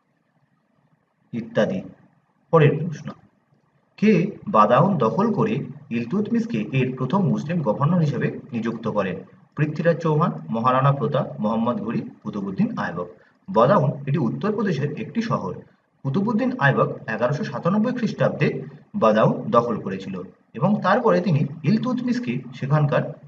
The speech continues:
গভর্নর হিসেবে নিযুক্ত করেছিলেন। অপশন ডি। পরের প্রশ্ন, হিমায়িত কার্বন ডাইঅক্সাইডের অপর নাম কি? রেফ্রিজারেন্ট, কয়লা, শুকনো বরফ, কোক। হিমায়িত কার্বন ডাইঅক্সাইডের অপর নাম হলো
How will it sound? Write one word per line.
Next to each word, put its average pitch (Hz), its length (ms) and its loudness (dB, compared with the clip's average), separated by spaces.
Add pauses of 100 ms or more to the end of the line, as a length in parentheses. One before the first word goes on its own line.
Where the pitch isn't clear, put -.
গভর্নর 147 480 6
হিসেবে 220 200 4
নিযুক্ত - 360 2
করেছিলেন। 95 500 -2 (400)
অপশন - 300 -2 (140)
ডি। 110 100 0 (640)
পরের 175 300 6
প্রশ্ন, - 260 -8 (800)
হিমায়িত 143 360 4
কার্বন 123 440 2
ডাইঅক্সাইডের 208 480 2 (180)
অপর 285 200 2 (120)
নাম 98 120 4 (120)
কি? 107 120 -2 (500)
রেফ্রিজারেন্ট, 170 560 0 (220)
কয়লা, 104 340 4 (220)
শুকনো 131 340 -2
বরফ, 131 280 0 (180)
কোক। 104 160 2 (540)
হিমায়িত 143 340 2 (160)
কার্বন 104 320 0
ডাইঅক্সাইডের 131 480 0 (100)
অপর - 260 -4 (120)
নাম 113 120 4
হলো 104 180 -4